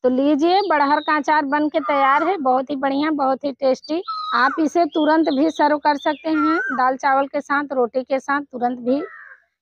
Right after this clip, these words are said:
टेस्ट कर सकते हैं और अगले दिन से आप खाना इसे स्टार्ट कर दीजिए।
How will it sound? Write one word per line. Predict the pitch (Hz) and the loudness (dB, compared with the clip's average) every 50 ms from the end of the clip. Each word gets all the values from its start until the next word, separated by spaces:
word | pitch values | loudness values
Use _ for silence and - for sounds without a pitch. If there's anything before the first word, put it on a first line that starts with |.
| _ - | _ 0
टेस्ट | - 269 285 269 294 311 | 2 2 2 2 0 -2
कर | - 320 302 277 | -2 -2 -2 -2
सकते | 254 302 294 254 - 311 302 | -2 -2 -4 -4 -4 -4 -2
हैं | 302 285 311 320 381 427 - _ - - - - - - | 0 0 0 -2 -4 -6 -10 _ -20 -20 -20 -12 -6 0
और | 262 262 262 | 2 2 2
अगले | 247 240 254 277 285 285 | 2 2 2 2 2 2
दिन | 269 311 311 302 | 2 2 2 2
से | 294 311 294 | 2 2 2
आप | 285 294 285 - | 0 0 -2 -2
खाना | - 269 269 277 277 277 | -4 -2 0 0 0 0
इसे | 285 269 - 311 302 | 0 0 -2 -2 -4
स्टार्ट | 269 - - 262 247 247 247 | -4 -4 -2 -2 -2 -2 -2
कर | - 277 277 262 | -2 -4 -2 -2
दीजिए। | 247 285 285 254 285 302 311 | -2 -2 -2 0 0 0 0